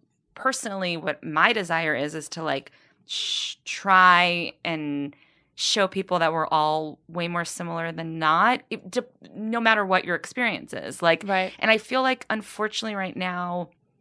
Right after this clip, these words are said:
Speaker 1: I don't know, there's, it's always been this way, but I feel like there's almost, like, a little bit of competition into who has the shittier situation.
Speaker 2: Oh, sure. Well, there's a lot of, like, like, complaining online, for sure.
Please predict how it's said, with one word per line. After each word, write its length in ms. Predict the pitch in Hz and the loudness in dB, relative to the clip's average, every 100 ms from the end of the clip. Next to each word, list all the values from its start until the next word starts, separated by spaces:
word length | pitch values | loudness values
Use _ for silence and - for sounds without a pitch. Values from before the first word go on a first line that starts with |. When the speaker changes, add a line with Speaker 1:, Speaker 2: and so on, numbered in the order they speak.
| _ _ _ _ | _ _ _ _
Speaker 1:
I 60 | 233 | 0
don't 100 | 240 | 2
know, 80 | 185 | 2
there's, 180 | 185 196 | 0 -2
it's 100 | 208 247 | 0 4
always 220 | 220 202 | 4 4
been 120 | 175 | -2
this 160 | 156 - | -4 0
way, 120 | 151 | 0
but 160 | 151 - | 0 -4
I 420 | - - - - | -8 -20 -20 -12
feel 100 | 440 | -10
like 40 | |
there's 160 | 494 523 | -4 -2
almost, 160 | 415 349 | -2 -2
like, 100 | 262 | -2
a 40 | |
little 200 | 214 208 | 0 -2
bit 140 | 208 214 | -2 0
of 240 | 208 - | -2 -4
competition 1000 | - - 180 180 185 - 170 - 208 202 | -12 -4 -4 -4 -8 -6 -2 -2 -2 -4
into 300 | 127 175 175 | -6 -6 -8
who 200 | 151 170 | -8 -4
has 240 | 160 165 | -2 -4
the 100 | - 151 | -6 -4
shittier 580 | - - 165 160 156 156 | -2 -2 -4 -4 -4 -6
situation. 1000 | - - 147 139 175 233 240 262 285 285 _ - | -8 -8 -6 -4 -4 -2 0 0 0 -2 _ -2
Speaker 2:
Oh, 200 | 233 240 | 0 0
sure. 280 | 214 233 208 | 0 2 6
Well, 160 | 262 | 8
there's 140 | 277 277 | 6 8
a 40 | |
lot 160 | 277 262 | 10 10
of, 80 | 233 | 10
like, 220 | 196 180 _ _ _ - | 8 6 _ _ _ -6
like, 240 | 202 180 | -2 -2
complaining 1120 | - 185 151 185 185 180 175 175 170 170 170 | -4 -6 -4 -6 -4 -4 -6 -6 -8 -8 -8
online, 600 | - 170 165 - - - - | -8 -8 -8 -8 -10 -12 -14
for 120 | - | -12
sure. 260 | - - | -10 -12